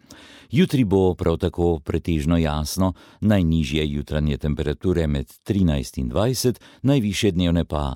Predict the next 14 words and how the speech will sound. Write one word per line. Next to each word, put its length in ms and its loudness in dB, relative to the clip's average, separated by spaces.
do 320 -8
štiriintrideset 1120 0
stopinj 540 -6
Celzija. 560 -6
Pa 140 2
obeti: 480 2
v 80 4
nedeljo 480 2
bo 260 0
v 40 -4
glavnem 420 -2
jasno 600 0
in 220 0
vroče, 480 -4